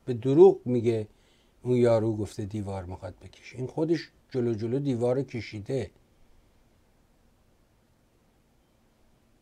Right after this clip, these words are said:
میگه ارتشی‌ها رو حقوقشون رو ندید. یعنی که اینا ممکنه خیال دارن توطئه کنن. تو خیال یارو رو تو اروپا خونده.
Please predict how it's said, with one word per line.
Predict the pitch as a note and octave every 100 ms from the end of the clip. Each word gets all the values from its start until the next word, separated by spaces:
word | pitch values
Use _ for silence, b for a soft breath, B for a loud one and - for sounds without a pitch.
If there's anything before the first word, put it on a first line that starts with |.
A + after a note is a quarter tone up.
| _
میگه | A2 B2+
ارتشی‌ها | C3+ B2 A2 A#2 - A#2+ B2+ D#3
رو | F3+
حقوقشون | E3 D3 D#3 - E3+
رو | E3+
ندید. | F3+ F#3 D3+ A2+ - - _ _ _ _ _ _ _ _ _ _ _ _ -
یعنی | B2
که | D3
اینا | D3 C#3+ D#3+
ممکنه | D3+ B2 D#3 E3
خیال | - C3+ D3 D3
دارن | C#3 C#3+
توطئه | C#3+ A#2+ - A2
کنن. | G#2 G#2+ F2+ _ _
تو | -
خیال | C#3 D#3 D3 E3+ F#3
یارو | F3 D3+ C#3+ D#3+
رو | D#3+
تو | E3
اروپا | D3 B2+ B2 C#3+
خونده. | C#3 A#2+ A2 G#2 G2+